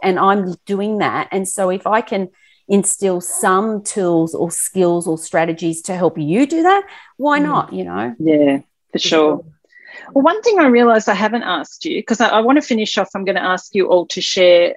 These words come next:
Speaker 3: at the stage you're at now, what would be your advice or, or your top tip to give to people. But before we do that, I realised I haven't actually asked you what your latest or your book is about. Like,
Speaker 2: <laughs>
Speaker 3: give us the spiel. So, Holly, can you tell us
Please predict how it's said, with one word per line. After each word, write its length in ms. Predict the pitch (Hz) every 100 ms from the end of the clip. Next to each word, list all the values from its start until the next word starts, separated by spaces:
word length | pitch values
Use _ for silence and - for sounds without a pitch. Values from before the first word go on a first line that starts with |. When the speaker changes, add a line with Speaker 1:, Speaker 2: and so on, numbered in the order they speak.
| -
Speaker 3:
at 160 | 196 - _ 170
the 100 | 185
stage 540 | - - 190 180 -
you're 340 | 180 170 170
at 160 | 160 165
now, 360 | 160 160 160 -
what 160 | 160 160
would 120 | 151
be 100 | 165
your 320 | 156 156 151
advice 500 | 147 151 151 151 -
or, 160 | 160 156
or 100 | 160
your 220 | 147 165
top 280 | - - -
tip 180 | - -
to 100 | -
give 180 | 160 151
to 100 | -
people. 320 | - 175 - 160
But 180 | 196
before 380 | - 247 370 392
we 80 | 302
do 220 | - 269
that, 260 | 311 151 -
I 40 |
realised 540 | 233 285 262 247 - - _ _
I 60 | 277
haven't 200 | 427 494
actually 340 | 302 - 247 202
asked 420 | 214 262 - -
you 240 | 185 185
what 260 | 208 233 -
your 500 | 214 220 214 214 214 -
latest 800 | - 196 214 - 214 - - - _ _ _
or 340 | 202 190 190 208
your 160 | 202 196
book 360 | 196 233 - -
is 140 | 214
about. 420 | 202 240 403 - - _ -
Like, 180 | 226 -
Speaker 2:
<laughs> 600 | - - - - _ _
Speaker 3:
give 160 | 277
us 160 | 302 -
the 80 | 269
spiel. 540 | - - 330 330 180
So, 280 | - 254 240
Holly, 340 | 226 262 262 254
can 160 | 311
you 100 | 254
tell 200 | 269 262 240
us 180 | -